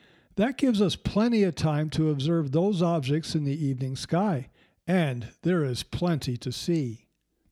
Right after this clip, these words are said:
The summer Milky Way, beginning with Scorpius, is in our southwest.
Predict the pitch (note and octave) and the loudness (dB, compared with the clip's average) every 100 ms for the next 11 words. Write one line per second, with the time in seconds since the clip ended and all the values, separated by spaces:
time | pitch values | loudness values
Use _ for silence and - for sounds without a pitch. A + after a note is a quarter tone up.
0 | _ - _ _ _ _ _ - C#3+ C3+ | _ -20 _ _ _ _ _ -8 -4 -2
1 | C3 C3 - F3+ E3+ D#3 D#3 D#3+ D#3+ D3+ | -2 -4 -2 -2 0 0 0 0 0 2
2 | F3 A#3+ B3+ D3 C#3+ C3+ A#2+ C3 D3+ D3 | 2 0 -2 -2 -2 -2 -2 -2 -2 -2
3 | C#3 C3+ - D3+ G3 - D#3+ E3 F3+ - | -2 -2 -4 -2 0 0 0 0 -2 0
4 | D3+ D3 C3+ D#3+ D#3 D#3 - E3 E3+ D#3 | 0 0 0 -2 0 -2 -2 -2 -2 0
5 | F#3+ A#3 E3 - | 0 0 -2 -6